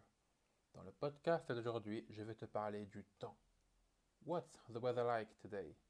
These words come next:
Quel temps fait-il aujourd'hui? But first, I give you some vocabulary. Mais en premier lieu, je vais te donner quelques mots de vocabulaire. The weather.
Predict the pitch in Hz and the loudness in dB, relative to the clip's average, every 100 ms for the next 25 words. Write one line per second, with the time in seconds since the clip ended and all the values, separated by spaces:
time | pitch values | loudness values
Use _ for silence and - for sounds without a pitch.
0 | _ _ _ _ _ _ _ - 185 151 | _ _ _ _ _ _ _ 6 6 6
1 | - 147 117 - - - 117 - 117 101 | 0 0 0 -2 -10 -8 -8 -4 -2 -2
2 | 98 95 92 92 _ _ _ _ _ _ | -6 -10 -12 -14 _ _ _ _ _ _
3 | _ _ _ _ _ _ _ _ 95 - | _ _ _ _ _ _ _ _ -10 -8
4 | - 165 151 - - _ _ _ _ _ | 2 4 4 -2 -20 _ _ _ _ _
5 | 147 135 127 113 110 110 104 101 - 101 | 0 0 0 -4 -6 -6 -8 -8 -8 -6
6 | 95 - - _ _ _ _ _ _ _ | -6 -10 -16 _ _ _ _ _ _ _
7 | _ - - - - 147 143 131 117 - | _ -16 -14 -12 -8 -4 0 0 0 -4
8 | _ _ _ _ _ _ - 107 123 117 | _ _ _ _ _ _ -10 -6 -4 -2
9 | 110 113 113 - - 139 143 131 110 107 | -2 -2 -4 -6 -2 -2 -2 -4 -2 -2
10 | 107 - _ - 107 101 101 110 110 101 | -2 -4 _ -12 -8 -6 -6 -6 -6 -8
11 | 98 85 - _ _ _ _ _ _ _ | -8 -10 -14 _ _ _ _ _ _ _
12 | _ _ _ _ _ _ _ _ _ _ | _ _ _ _ _ _ _ _ _ _
13 | _ _ _ _ _ _ _ - - - | _ _ _ _ _ _ _ -20 -20 -20
14 | - _ _ _ _ _ _ _ _ _ | -20 _ _ _ _ _ _ _ _ _
15 | 123 120 135 117 | 0 6 6 6